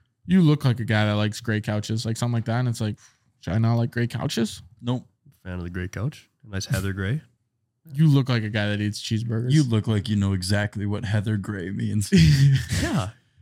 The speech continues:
Speaker 3: It's a, it's a nice, it's, you know, it's not dark gray. It's like a light gray.
Speaker 1: You look like a guy that studies colors.
Speaker 3: It's the color of, like, one of the most popular
Speaker 1: Hey,
Speaker 3: color
Speaker 1: man.
Speaker 3: sweatshirts.
Speaker 1: Just saying, you just look like
Speaker 3: Well,
Speaker 1: that
Speaker 3: now I'm
Speaker 1: kinda
Speaker 3: all
Speaker 1: guy.
Speaker 3: defensive. Now I'm getting pissing me off.
Speaker 1: <laughs> Uh, Wesley Snipes.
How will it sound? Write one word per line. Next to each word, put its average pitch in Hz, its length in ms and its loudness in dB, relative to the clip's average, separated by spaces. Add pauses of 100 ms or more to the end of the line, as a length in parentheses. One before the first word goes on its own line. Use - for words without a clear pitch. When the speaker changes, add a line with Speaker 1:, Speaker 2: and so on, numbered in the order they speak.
(120)
Speaker 3:
It's - 80 -20
a, 120 40 -20 (180)
it's 127 160 -18
a 123 40 -6
nice, 123 240 0
it's, 120 160 -2
you 120 60 4
know, 117 100 2
it's 117 120 -2
not 113 180 -2
dark 113 200 0
gray. 95 300 -6
It's - 160 -12
like 101 80 -8
a 98 60 -6
light 95 320 -6
gray. - 220 -14 (120)
Speaker 1:
You 190 140 6
look 156 140 4
like 131 120 2
a 117 60 -2
guy 113 200 2
that 107 120 0
studies 110 340 -2
colors. 107 480 -4 (800)
Speaker 3:
It's - 240 -12
the 113 160 -2
color 165 300 2
of, 117 180 2
like, 107 160 0
one 117 120 2
of 123 60 2
the 120 60 2
most 117 220 0
popular 131 400 0
Speaker 1:
Hey, 123 80 2
Speaker 3:
color 123 200 4
Speaker 1:
man. 113 140 0
Speaker 3:
sweatshirts. 123 440 -2 (200)
Speaker 1:
Just 135 280 2
saying, 139 320 4
you 120 80 0
just 120 200 0
look 123 200 0
like 123 60 0
Speaker 3:
Well, 117 80 4
Speaker 1:
that 127 60 6
Speaker 3:
now 147 100 6
I'm 151 80 4
Speaker 1:
kinda 147 40 2
Speaker 3:
all 143 80 2
Speaker 1:
guy. 131 80 0
Speaker 3:
defensive. 113 300 0
Now 113 80 0
I'm 113 80 0
getting 107 180 -4
pissing 107 200 -6
me 90 100 -8
off. - 1080 0
Speaker 1:
<laughs> - 100 -16
Uh, 143 240 4
Wesley 180 420 2
Snipes. 175 720 0